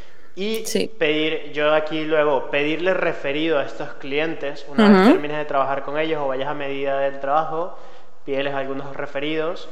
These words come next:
Speaker 1: y empieza a contactar también con otras personas que quizás ya habían sido tus clientes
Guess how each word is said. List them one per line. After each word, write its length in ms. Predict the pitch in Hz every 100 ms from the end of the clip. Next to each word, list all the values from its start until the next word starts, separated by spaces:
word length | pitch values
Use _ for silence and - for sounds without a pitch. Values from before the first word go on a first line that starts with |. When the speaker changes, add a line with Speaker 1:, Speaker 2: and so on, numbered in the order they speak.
| - - - -
Speaker 1:
y 280 | 180 214 190
empieza 420 | 160 151 151 175
a 40 |
contactar 500 | 165 160 147 - 147
también 320 | 147 151 156 147
con 180 | 135
otras 220 | 135 135 139
personas 440 | 151 143 147 131
que 480 | - 135 127 127 123 - - - -
quizás 320 | - 143 135
ya 60 | 143
habían 240 | 147 151
sido 180 | 151 156
tus 160 | 151 147
clientes 720 | 156 156 175 175 175 170 160